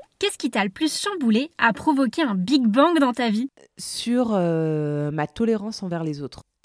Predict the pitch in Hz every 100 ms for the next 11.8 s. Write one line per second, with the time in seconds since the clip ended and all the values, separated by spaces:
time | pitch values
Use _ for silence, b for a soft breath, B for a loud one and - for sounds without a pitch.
0 | - 160 - 202 208 - 185 160 151 151
1 | 143 185 156 156 151 - - 190 190 175
2 | 175 170 185 180 196 226 180 156 147 160
3 | 156 202 - - 196 170 190 156 147 -
4 | 185 190 175 139 135 131 131 131 _ b
5 | b _ _ _ - 180 160 156 151 170
6 | 160 - 175 175 196 208 180 - 165 165
7 | 165 170 214 - 160 156 151 156 180 208
8 | - 202 - 170 180 - 131 _ _ _
9 | _ - 147 151 147 139 147 147 160 151
10 | 175 165 147 135 143 156 - 135 127 135
11 | 131 170 156 147 - 175 196 202